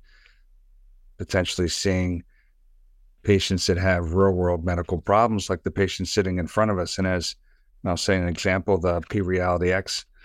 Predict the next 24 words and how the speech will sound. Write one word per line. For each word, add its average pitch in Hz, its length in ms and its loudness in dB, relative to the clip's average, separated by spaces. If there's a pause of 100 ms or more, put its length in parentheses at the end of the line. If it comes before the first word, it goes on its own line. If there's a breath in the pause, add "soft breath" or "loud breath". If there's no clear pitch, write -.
(480 soft breath)
study 117 420 4
where 98 220 2
they 90 380 0 (600)
compared 87 480 -2
palbociclib 95 840 2 (100)
and 101 120 -2
an 87 80 0
aromatase 92 640 0
inhibitor 90 480 0
to 90 140 -2
an 85 80 -2
aromatase 85 720 -4 (680)
inhibitor 117 480 4
for 110 140 -2
metastatic 98 540 0
breast 95 280 0
cancer, 98 360 0
where 95 160 0
they 87 320 -2 (420)
looked 98 220 -2
at 92 100 0
the 95 80 -4
Flatiron 95 560 2
database, 95 720 0